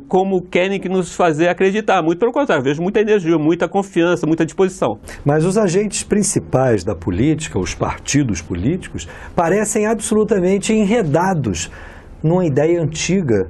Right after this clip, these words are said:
Speaker 2: superada, que de alguma maneira nos empurra pra uma espécie de neocolonialismo. A experiência do Porto do Açu,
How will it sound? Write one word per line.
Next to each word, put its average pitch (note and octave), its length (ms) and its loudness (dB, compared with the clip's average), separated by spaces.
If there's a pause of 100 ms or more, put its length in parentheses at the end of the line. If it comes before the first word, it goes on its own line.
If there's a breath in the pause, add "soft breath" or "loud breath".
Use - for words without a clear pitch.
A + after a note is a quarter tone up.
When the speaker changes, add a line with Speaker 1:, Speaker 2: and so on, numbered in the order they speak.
(140)
Speaker 2:
superada, C3 1000 0 (400 loud breath)
que A#3 260 0
de A3 100 2
alguma G#3+ 320 4
maneira G3 260 4
nos A3 220 0
empurra F3+ 640 2
pra D3+ 160 0
uma D#3 60 4
espécie D#3 460 0
de C#3+ 100 2
neocolonialismo. D3 1300 0 (420 loud breath)
A A#2+ 120 2
experiência C3+ 840 2
do F#2+ 240 -2
Porto G2 360 -2
do G2+ 100 0
Açu, F3 440 -2